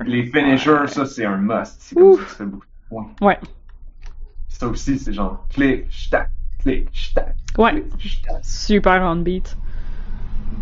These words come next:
Speaker 1: Mhm. Puis, euh, l'autre affaire, je sais plus si t'en avais parlé des specials, des, des ultimate attacks, là. Genre quand tu
Speaker 2: Je pense
Speaker 1: utilises
Speaker 2: que non.
Speaker 1: beaucoup une arme, tu remplis une barre, puis
Speaker 2: Ouais.
Speaker 1: ben, tu, tu t'en sers.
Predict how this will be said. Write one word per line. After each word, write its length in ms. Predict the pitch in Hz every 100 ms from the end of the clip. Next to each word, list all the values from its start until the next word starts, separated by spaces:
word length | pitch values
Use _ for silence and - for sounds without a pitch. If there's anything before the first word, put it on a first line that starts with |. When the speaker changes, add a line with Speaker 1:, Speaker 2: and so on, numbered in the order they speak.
| -
Speaker 1:
Mhm. 380 | 143 196 202 208 - - - - - - - - 120 120 - - - - 107
Puis, 240 | 107 107
euh, 560 | 104 101 101 101 101 - - - - - - - - -
l'autre 340 | 127 151 175 160
affaire, 460 | 147 - 160 190 262
je 80 |
sais 140 | 269 294
plus 120 | 330
si 60 | -
t'en 160 | 180
avais 180 | 135 131
parlé 260 | 139 131 202
des 140 | 180
specials, 680 | - - 139 170 175 190 170
des, 180 | 135 127
des 340 | 123 123 120 127
ultimate 440 | 127 135 135 131
attacks, 420 | 117 - - - 175
là. 120 | 170
Genre 200 | 135 123
quand 160 | 135 135
tu 260 | - 147
Speaker 2:
Je 80 | -
pense 100 | -
Speaker 1:
utilises 120 | 320 285
Speaker 2:
que 40 |
non. 160 | 240 311
Speaker 1:
beaucoup 80 | 302
une 100 | 147
arme, 240 | 151 143
tu 140 | - 123
remplis 260 | 127 127
une 140 | 131 123
barre, 400 | 127 143 160 -
puis 100 | 123
Speaker 2:
Ouais. 200 | 240 247
Speaker 1:
ben, 200 | 107 208
tu, 120 | -
tu 680 | - 107 - - - - _
t'en 160 | 110 107
sers. 360 | 120 123 135